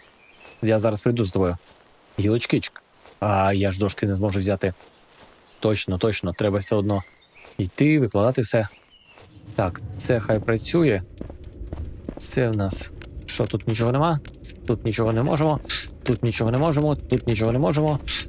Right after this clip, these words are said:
Тут щось можемо, але не хочемо. Так, меча. Сюди. Сюди. То поламане, то побите, то пошарпане. Так. Те, давай. Диви, скільки в нас багато всього, а ми цього...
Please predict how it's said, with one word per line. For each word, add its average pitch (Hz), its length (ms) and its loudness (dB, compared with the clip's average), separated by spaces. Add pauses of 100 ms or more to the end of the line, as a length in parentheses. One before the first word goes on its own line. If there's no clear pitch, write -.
(260)
Тут 123 140 4
щось - 260 -2
можемо, 110 320 2
але 113 160 2
не 113 140 2
хочемо. 156 480 2 (520)
Так, - 300 0
меча. 101 720 2 (280)
Сюди. 131 580 2 (460)
Сюди. 123 520 2
То 104 200 0
поламане, 117 520 2
то 107 200 -2
побите, 110 480 2 (140)
то 110 180 2 (680)
пошарпане. 120 720 0 (1300)
Так. - 420 -2 (580)
Те, 107 220 2 (180)
давай. 95 240 0 (320)
Диви, 117 220 2
скільки - 280 -4
в 123 40 2
нас 127 160 2
багато 110 340 2
всього, 120 580 2
а 110 160 2
ми 135 340 2
цього... 110 360 -2